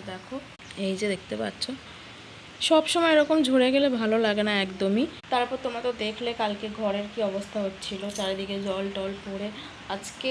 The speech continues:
সকালবেলা উঠে দেখো সব পরিষ্কার টরিষ্কার করলাম, চারিদিক মুছলাম, মুছে তারপরে আবার এই ছোটো বালতিটা এখানটা বসিয়ে দিয়েছি। এই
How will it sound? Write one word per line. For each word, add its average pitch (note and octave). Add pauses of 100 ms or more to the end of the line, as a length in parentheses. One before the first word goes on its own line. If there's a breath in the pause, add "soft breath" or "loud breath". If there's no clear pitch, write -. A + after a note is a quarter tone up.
(180)
সকালবেলা A#3+ (120)
উঠে A#3+ (100)
দেখো G#3 (120)
সব A#3+
পরিষ্কার A3
টরিষ্কার A3+ (100)
করলাম, A3 (120)
চারিদিক G#3+ (160)
মুছলাম, G#3+ (800 loud breath)
মুছে A3 (360)
তারপরে G#3+ (760)
আবার G#3
এই A3
ছোটো A3
বালতিটা G#3
এখানটা G#3
বসিয়ে G3+
দিয়েছি। F#3+ (840)
এই G3+